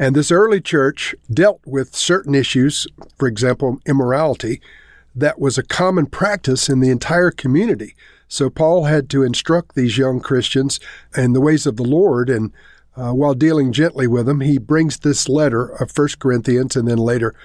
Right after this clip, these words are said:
Second Corinthians as letters of correction. So it's a fascinating look into the ancient world. It's a fascinating look at how the, uh, the gospel came to pagans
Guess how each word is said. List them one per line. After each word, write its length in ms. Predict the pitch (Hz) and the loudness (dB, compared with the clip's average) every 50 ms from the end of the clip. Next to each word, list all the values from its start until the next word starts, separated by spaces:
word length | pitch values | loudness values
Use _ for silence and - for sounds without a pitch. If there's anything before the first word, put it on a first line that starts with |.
| - - - | -20 -14 -8
Second 360 | - - 165 170 - - 127 | -4 0 0 -2 -2 -4 -6
Corinthians 640 | - - 117 113 104 - 123 117 120 131 135 - | -4 -2 -2 -2 -2 -2 -2 0 0 0 -2 -2
as 240 | - - 123 120 113 | 0 0 0 0 0
letters 380 | 135 135 143 143 147 139 120 - | 0 2 2 2 2 0 0 0
of 260 | 135 120 110 - - | -2 -2 -2 -4 -6
correction. 560 | - - 147 170 175 - - - - 101 - - _ _ - - - - - - | -2 0 0 0 0 -2 -4 -8 -10 -10 -12 -16 _ _ -20 -20 -20 -20 -12 -4
So 120 | - 180 | 0 0
it's 120 | 180 170 190 | 0 2 0
a 60 | 175 | -2
fascinating 680 | - 220 226 226 - - - 202 185 180 165 156 143 | 0 2 2 2 0 0 -2 0 0 2 2 2 2
look 320 | 143 151 147 127 - - | 2 2 2 0 -2 -2
into 260 | 131 123 117 - 135 117 | -2 -2 -2 -2 -2 0
the 160 | 117 120 123 | 2 2 2
ancient 340 | 135 147 - - 139 - - | 2 0 0 -2 -2 -2 0
world. 460 | 143 143 139 135 127 120 - - - - - _ _ | 0 2 2 2 0 -2 -6 -10 -20 -20 -20 _ _
It's 180 | - 127 - - | -6 -4 -2 -2
a 60 | 131 | -4
fascinating 720 | - - 151 143 156 - - 143 143 139 135 131 131 123 | -2 0 0 0 0 -2 -2 0 0 0 0 0 0 0
look 400 | 123 123 127 131 131 113 - - | 0 0 0 0 0 -2 -2 -4
at 100 | 123 104 - - - | -4 -4 -6 -6 -6
how 340 | - - 135 120 120 113 110 | -4 -2 -2 0 0 -2 -2
the, 260 | 101 110 107 107 - - - - - - - _ - | -2 0 -2 -2 -2 -6 -12 -20 -20 -20 -20 _ -8
uh, 140 | 107 110 107 | -8 -6 -4
the 100 | 113 123 | -2 -2
gospel 580 | 110 143 139 147 151 - - - 127 117 - - | 0 0 0 0 -2 -4 -6 -6 -6 -6 -6 -8
came 420 | - - 156 151 143 131 117 113 104 - - - _ _ _ _ - | -6 -4 -2 0 2 0 0 -2 -6 -14 -20 -20 _ _ _ _ -8
to 180 | - - 123 113 | -4 -2 -2 -2
pagans 640 | - - 170 170 170 135 131 113 123 143 - - - | -2 0 0 2 2 0 -2 -2 -4 -4 -4 -6 -6